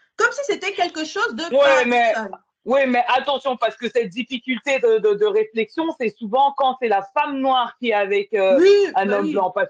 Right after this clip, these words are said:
Speaker 2: que
Speaker 1: Bah
Speaker 2: je peux te
Speaker 1: oui,
Speaker 2: dire que,
Speaker 1: effectivement.
Speaker 2: euh, les
Speaker 1: Oui, oui,
Speaker 2: Occidentaux,
Speaker 1: oui, oui.
Speaker 2: euh, donc d'origine afro, on va dire, euh, les hommes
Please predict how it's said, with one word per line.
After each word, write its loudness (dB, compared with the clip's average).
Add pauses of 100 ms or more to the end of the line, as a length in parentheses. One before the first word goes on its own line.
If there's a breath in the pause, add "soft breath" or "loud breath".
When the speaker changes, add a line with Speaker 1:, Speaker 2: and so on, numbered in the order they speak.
Speaker 2:
que 0
Speaker 1:
Bah -4
Speaker 2:
je -6
peux -6
te 2
Speaker 1:
oui, 0
Speaker 2:
dire -2
que, -14
Speaker 1:
effectivement. -2 (200)
Speaker 2:
euh, 0
les -4
Speaker 1:
Oui, -10
oui, -4
Speaker 2:
Occidentaux, -6 (320 loud breath)
Speaker 1:
oui, -4
oui. 0
Speaker 2:
euh, 2
donc -6
d'origine -2
afro, -2
on -2
va 0
dire, -2 (500)
euh, -2
les -2
hommes -2